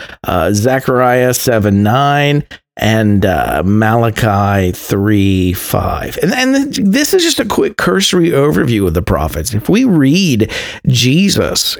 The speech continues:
in this prophetic tradition, in the context of this prophetic tradition, we begin to see that this parable this week, it has precious little to do with getting to heaven and a lot to do with shaping our present world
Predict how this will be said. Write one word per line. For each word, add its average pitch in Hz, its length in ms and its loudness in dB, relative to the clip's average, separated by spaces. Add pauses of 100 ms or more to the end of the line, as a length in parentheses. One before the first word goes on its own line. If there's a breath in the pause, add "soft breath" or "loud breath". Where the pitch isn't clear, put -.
in 165 320 2
this 147 320 0
prophetic 131 600 -2
tradition, 131 580 0
in 127 100 0
the 107 80 2
context 165 640 0
of 156 80 0
this 165 160 -2
prophetic 170 420 -2
tradition, 180 560 0 (380 loud breath)
we 156 180 2
begin 220 380 0
to 139 80 2
see 156 240 0
that 123 420 -2 (220)
this 143 320 0
parable 180 540 2
this - 220 0
week, - 400 0 (320 loud breath)
it 262 80 0
has 370 200 0
precious - 500 -2
little 214 320 2
to 185 100 4
do 156 400 2
with 120 220 0
getting 143 300 2
to 117 100 2
heaven 113 560 0
and 139 300 -2
a 139 80 2
lot 127 540 0
to 123 120 -2
do 85 540 0 (340 loud breath)
with 127 180 2
shaping 156 600 0
our 117 100 0
present 131 540 -2
world 110 680 2